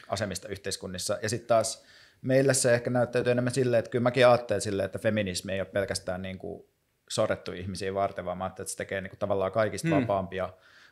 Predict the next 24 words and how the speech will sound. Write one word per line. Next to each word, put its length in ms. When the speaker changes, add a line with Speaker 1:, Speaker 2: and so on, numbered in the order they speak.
Speaker 1:
Mut 140
samanaikaisesti 800
mä 160
ajattelen 380
silleen, 260
että 100
tällä 180
hetkellä 280
maailmassa 460
on 160
niinku 180
paljon 320
ihmisiä, 580
joiden 400
niinku 220
se 140
sellainen 300
tosi 200
kapea 480
tietty 580
niinku 220
asema 360
on 160
parempi. 560